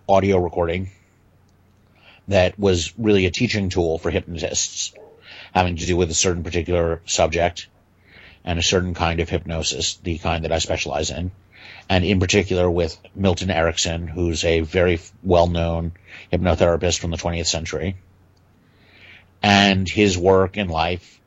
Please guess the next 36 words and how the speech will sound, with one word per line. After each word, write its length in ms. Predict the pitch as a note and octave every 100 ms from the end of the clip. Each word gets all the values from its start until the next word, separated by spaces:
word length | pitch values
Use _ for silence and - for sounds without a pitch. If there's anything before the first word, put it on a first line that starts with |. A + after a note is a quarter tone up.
| -
and 120 | E2+
information 500 | F2 F2+ F2 F2 F2
on 160 | E2
him. 300 | D2+ F#2+ D#2+ - _ _
And 440 | G2+ F#2 F2+ F2 - _ -
the 80 | F2
big 320 | D#2 A#2 A#2+ - _ _
complaint 460 | - F#2 F#2+ F2 -
that 100 | F2
I 100 | D#2+
got 320 | D2 C#2 - _ _ _ -
when 180 | E2+
that 180 | E2 D#2+
recording 380 | F2 - C#3 B2+
was 240 | G2 - -
sent 380 | - - E2+ -
out 260 | E2 D#2 D#2+ _ _ _ _ _ _ _ _ _ _ _ _ _
was 280 | G#2 G#2 G2
that 180 | G#2 F#2+
people 300 | - B2+ A2
kept 420 | - A2+ G#2 - _ _ _ _ _ -
zoning 360 | F#2+ G#2+ G#2
out, 220 | F#2+ E2+ -
as 160 | D#2+ D#2+
they 140 | E2
said, 340 | D#2 E2 D2 C#2+ D2
while 140 | E2+
they 100 | F2
were 80 | F2
listening 320 | F2+ F2+ E2
to 140 | D2+ C#2+
it. 120 | - _ _ _ - _ _ _ _
And 100 | G#2+
they 60 | A#2
would 100 | A#2+
say 220 | B2+ A2+